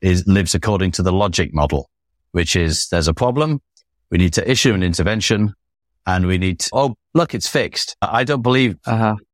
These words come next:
Speaker 1: that fits, that fits this really important thing known as life. The logic
Speaker 2: Mm-hmm.
Speaker 1: model fits when you have a broken arm or when your car suddenly i-, is broken down, but it doesn't fit life 'cause
Speaker 2: Mm-hmm.
Speaker 1: life isn't ever fixed.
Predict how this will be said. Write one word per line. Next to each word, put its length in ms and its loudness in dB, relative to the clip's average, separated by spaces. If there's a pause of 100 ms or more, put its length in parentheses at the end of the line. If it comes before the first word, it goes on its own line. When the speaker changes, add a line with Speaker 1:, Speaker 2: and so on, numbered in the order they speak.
(160)
Speaker 1:
that 220 0
fits, 580 -4
that 200 0
fits 560 -4 (360)
this 260 0
really 240 4
important 420 0
thing 240 2
known 220 2
as 120 0
life. 600 0 (800)
The 120 0
logic 300 2
Speaker 2:
Mm-hmm. 60 4
Speaker 1:
model 420 -2 (140)
fits 480 -4
when 180 0
you 60 0
have 160 -2
a 40 -2
broken 360 0
arm 440 -2
or 160 4
when 160 4
your 120 2
car 480 2 (400)
suddenly 720 0
i-, 120 0
is 200 0
broken 360 2
down, 440 0
but 180 0
it 120 0
doesn't 240 -2
fit 180 -4
life 280 0
'cause 180 0
Speaker 2:
Mm-hmm. 60 2
Speaker 1:
life 320 -2
isn't 280 2
ever 160 0
fixed. 600 -6